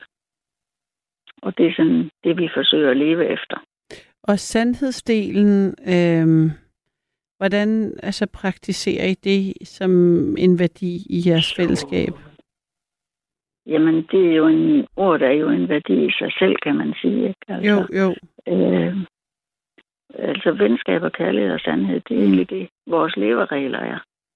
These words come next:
Speaker 1: Og, og følger man dem, så har man det jo godt. Men altså, vi er da ikke bedre end alle andre mennesker, og vi forsøger jo at,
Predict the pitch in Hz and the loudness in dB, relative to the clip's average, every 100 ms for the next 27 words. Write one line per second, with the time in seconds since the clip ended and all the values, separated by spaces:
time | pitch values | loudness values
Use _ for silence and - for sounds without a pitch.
0 | _ _ _ _ _ _ _ _ _ _ | _ _ _ _ _ _ _ _ _ _
1 | _ - 175 170 - 175 208 226 214 170 | _ -10 -8 -4 -6 -6 -2 0 0 -2
2 | 170 185 170 180 180 - - 82 - 80 | -4 -4 -4 -4 -4 -4 -6 -8 -6 -6
3 | - - _ _ _ _ _ _ _ _ | -8 -20 _ _ _ _ _ _ _ _
4 | _ _ _ _ _ _ _ _ _ _ | _ _ _ _ _ _ _ _ _ _
5 | 180 139 160 190 190 175 170 180 156 165 | -2 -2 -4 -4 -4 -2 -4 -4 -2 0
6 | 165 151 - 151 147 - 156 156 - - | 0 0 -2 -2 -2 -4 -4 -4 -6 -8
7 | - 165 - 170 160 _ - - - 180 | -8 -8 -8 -8 -10 _ -20 -20 -10 -4
8 | 170 170 - 202 208 135 135 131 - | -2 0 2 2 2 0 -2 -2 -4